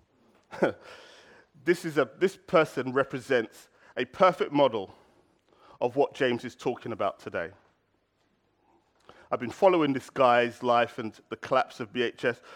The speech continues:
not necessarily because I'm a shopper of B H S, but I think it's a, it's an interesting thing because a, a number of years ago, um, especially within the, the, the two thousand and eight collapse,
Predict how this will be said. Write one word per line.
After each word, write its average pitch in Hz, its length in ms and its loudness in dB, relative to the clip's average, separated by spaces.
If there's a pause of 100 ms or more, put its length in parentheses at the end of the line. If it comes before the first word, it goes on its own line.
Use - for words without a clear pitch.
(140)
not 151 140 0
necessarily 139 340 0
because 127 340 0
I'm 117 140 0
a 113 100 -2
shopper 160 360 -2
of 113 100 -4
B 123 120 -2
H - 200 -2
S, 120 160 -2
but - 240 2 (300)
I 151 60 6
think 233 240 0
it's 196 120 -6
a, 175 160 6 (220)
it's 170 120 0
an 185 100 4
interesting 208 580 2
thing 226 180 -2
because 165 240 -2
a, 160 140 2 (260)
a 151 80 2
number 220 260 2
of 190 120 0
years 196 180 4
ago, 151 240 0 (140)
um, 139 340 4 (500)
especially - 380 -4
within 160 360 -2
the, 147 280 0
the, 135 180 -4
the 131 120 -2
two - 240 -12
thousand 135 400 0
and 123 120 0
eight 147 220 0
collapse, - 460 -4